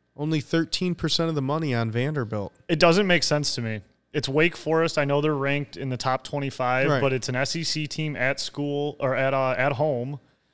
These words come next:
Speaker 2: Um, and I just, it's too many points. It reminds me of the Northwestern Nebraska game,
Speaker 1: There we
Speaker 2: to
Speaker 1: go.
Speaker 2: be quite honest.
Speaker 1: Good pick.
Speaker 2: Thank you. All right, so that's what we're going with.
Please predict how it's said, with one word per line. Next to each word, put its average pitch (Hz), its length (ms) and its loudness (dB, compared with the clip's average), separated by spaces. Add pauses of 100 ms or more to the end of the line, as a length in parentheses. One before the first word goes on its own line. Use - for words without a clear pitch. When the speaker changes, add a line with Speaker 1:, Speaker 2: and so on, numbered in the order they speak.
(160)
Speaker 2:
Um, 123 680 -2 (220)
and 127 100 -6
I 131 80 -2
just, 131 280 -4 (160)
it's - 140 -10
too 180 140 -2
many 175 140 -2
points. 175 300 -2
It 151 40 -2
reminds 147 380 -2
me 156 100 -2
of 143 140 -2
the 151 240 4
Northwestern 151 580 0
Nebraska 151 420 0
game, 107 320 -8
Speaker 1:
There 156 140 -2
we 180 100 0
Speaker 2:
to 131 60 2
Speaker 1:
go. 123 60 2
Speaker 2:
be 127 40 0
quite 139 180 2
honest. 127 380 -4 (420)
Speaker 1:
Good 180 200 -6
pick. 113 200 -6 (440)
Speaker 2:
Thank 123 160 -10
you. 101 160 -12 (640)
All 131 60 -4
right, 185 260 2
so 139 80 -4
that's 143 180 0
what 175 60 0
we're 165 100 0
going 180 280 4
with. 160 360 -2